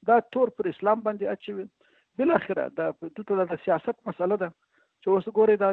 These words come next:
د امریکا او د عربستان سعودي ارتباطات ډېر سره نږدې دي، د امریکا او د دولت امارات او د امریکا او د اردن، دا، یا د مصر سره. ولې چې هغه داسې ممالک دي چې د امریکا سره ارتباطات لري، امریکا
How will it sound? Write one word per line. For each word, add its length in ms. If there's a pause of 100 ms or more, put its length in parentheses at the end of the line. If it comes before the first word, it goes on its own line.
د 140
امریکا 340
او 160
د 80
عربستان 560
سعودي 320
ارتباطات 580
ډېر 380
سره 120
نږدې 440
دي، 160
د 100
امریکا 380
او 160
د 120
دولت 360
امارات 480
او 120
د 140
امریکا 400
او 160
د 100 (540)
اردن، 340 (920)
دا، 100 (920)
یا 140
د 140
مصر 320
سره. 180 (400)
ولې 220
چې 60 (100)
هغه 220
داسې 260
ممالک 340
دي 100
چې 140
د 120
امریکا 360
سره 160
ارتباطات 540
لري، 180
امریکا 320